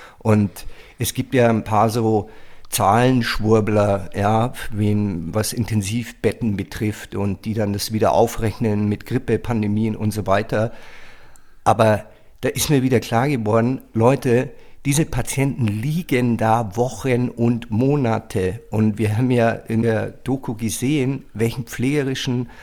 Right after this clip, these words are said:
Aufwand die brauchen, ja, und die belegen die Betten. Und, und um das geht's. Und du kannst diese Patienten nicht auf andere Intensivstationen einfach weiterverlegen,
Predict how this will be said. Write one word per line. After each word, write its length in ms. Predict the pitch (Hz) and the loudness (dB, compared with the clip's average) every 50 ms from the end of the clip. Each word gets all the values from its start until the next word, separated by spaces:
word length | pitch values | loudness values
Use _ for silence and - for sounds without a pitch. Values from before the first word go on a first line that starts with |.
| - - - - - - | -20 -20 -20 -12 -2 0
Aufwand 720 | - - 147 160 170 165 - - 147 127 110 104 - - | 2 2 2 2 0 -2 0 2 2 2 2 2 -2 -4
die 100 | 104 104 | -6 -6
brauchen, 520 | - - 107 85 85 90 92 - - 95 | -6 -2 0 0 0 0 -2 -4 -6 -4
ja, 180 | 95 90 101 120 | -4 -2 -2 -2
und 200 | 131 131 120 104 | -4 -4 -6 -6
die 80 | 127 110 | -6 -4
belegen 760 | 113 123 113 113 110 120 123 131 135 139 147 135 127 131 | -2 -2 0 0 0 2 2 0 0 0 0 0 -2 -2
die 140 | 113 113 117 | -4 -4 -6
Betten. 640 | 117 - 123 131 131 - - 120 98 87 87 95 - - - - - - - - - - - | -4 -2 -4 -4 -4 -6 -6 -6 -4 -4 -6 -8 -8 -12 -20 -20 -20 -20 -20 -20 -20 -12 -2
Und, 540 | - 110 110 113 107 110 110 107 - - - - | 4 6 6 6 6 6 4 2 -2 -12 -12 -4
und 140 | - 120 117 | -2 2 2
um 160 | 113 107 107 | 4 4 4
das 280 | - 123 123 - - - | 4 2 2 0 -2 -4
geht's. 360 | - 127 147 156 113 - - | -2 0 0 0 0 -4 -6
Und 200 | - 113 110 107 | -4 -2 -2 -2
du 60 | 113 | -2
kannst 400 | 110 - - 120 131 143 - - | -4 -4 -2 -2 -2 -2 -4 -6
diese 180 | - 131 120 123 | -6 -6 -6 -6
Patienten 540 | - - 123 110 - - 135 135 135 135 123 | -6 -6 -6 -4 -2 -2 -2 -2 -2 -2 -2
nicht 200 | 123 117 - - | -4 -2 -2 -4
auf 260 | 117 - - - - | -6 -6 -6 -4 -2
andere 340 | 110 123 151 156 147 135 123 | 0 0 2 2 0 0 0
Intensivstationen 1000 | 113 123 113 - 127 120 104 - 131 131 - - 127 113 - - 131 120 113 - | 0 -2 -2 -2 0 -2 -2 -2 -4 -6 -4 -4 -6 -6 -4 -2 -2 0 0 0
einfach 380 | - 110 117 117 - 107 87 | 0 -2 -2 -2 -4 -6 -2
weiterverlegen, 880 | 104 101 117 120 - 139 120 - 117 104 104 101 104 110 113 127 143 | 0 0 0 0 -2 -6 -4 -4 -4 -4 -2 0 -2 0 0 -2 -4